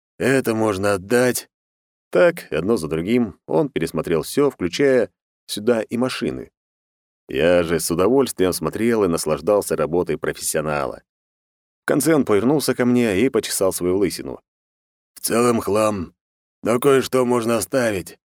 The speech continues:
Если так вооружены все гвардейцы Боровицкого, а, скорее всего, так оно и есть,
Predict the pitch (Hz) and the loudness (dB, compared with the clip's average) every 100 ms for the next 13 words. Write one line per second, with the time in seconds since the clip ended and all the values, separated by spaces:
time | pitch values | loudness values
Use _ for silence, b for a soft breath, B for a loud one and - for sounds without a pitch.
0 | _ _ _ 92 95 98 113 95 113 110 | _ _ _ -2 -2 -2 -2 0 -2 0
1 | 107 117 107 - 117 98 104 110 117 - | 0 0 0 0 0 0 -2 0 0 0
2 | 95 107 110 127 - 95 85 - _ _ | -2 0 2 0 -2 -4 -6 -10 _ _
3 | _ _ 120 - 123 120 - 117 110 104 | _ _ -2 2 2 2 2 0 0 0
4 | 117 98 107 110 113 98 82 | -2 0 -2 0 2 0 -4